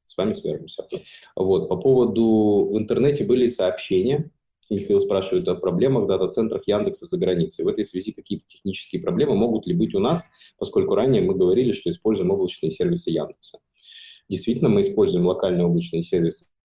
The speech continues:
Яндекса, которые защищены, э, с точки зрения, там, защиты персональных данных, сертифицированы соответствующими службами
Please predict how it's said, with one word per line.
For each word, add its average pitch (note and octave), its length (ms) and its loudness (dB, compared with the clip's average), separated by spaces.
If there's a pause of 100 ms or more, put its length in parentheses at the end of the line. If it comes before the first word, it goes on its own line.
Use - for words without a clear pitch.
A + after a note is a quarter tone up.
Яндекса, A#2+ 680 0
которые E2 360 -2
защищены, - 800 -4
э, D#2 200 -4
с - 80 -18
точки - 260 -12
зрения, D#2+ 280 -2
там, - 120 -12
защиты - 360 -10
персональных D#2 480 -6
данных, C3+ 300 0
сертифицированы D#2 720 -6
соответствующими - 640 -8
службами B2+ 600 0